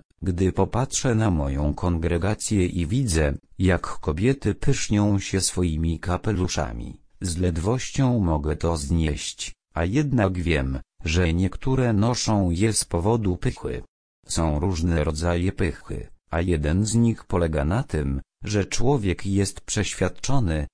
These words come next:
iż zna je wszystkie. Inny przykład. Zostałem podjęty obiadem w domu pewnej siostry i byłem zdumiony faktem, że znajdowała się ona pod jarzmem pychy.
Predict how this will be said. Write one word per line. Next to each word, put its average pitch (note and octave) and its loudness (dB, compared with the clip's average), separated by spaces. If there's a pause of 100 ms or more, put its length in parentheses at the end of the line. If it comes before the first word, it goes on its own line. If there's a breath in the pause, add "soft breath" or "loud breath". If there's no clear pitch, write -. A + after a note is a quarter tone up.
(180)
iż F#2 -4
zna F#2+ 0
je E2 0
wszystkie. - -8 (420)
Inny D3+ 4
przykład. - -6 (180)
Zostałem G2 2
podjęty F2+ 2
obiadem F2 0
w D#2 -4
domu E2 0
pewnej G#2+ 0
siostry G#2+ -2
i G#2 -2
byłem F2+ 2
zdumiony E2+ 2
faktem, - -2 (220)
że E2 2
znajdowała F2+ 0
się A2 -2
ona A2 2
pod F#2 -2
jarzmem A#2+ 2
pychy. - -4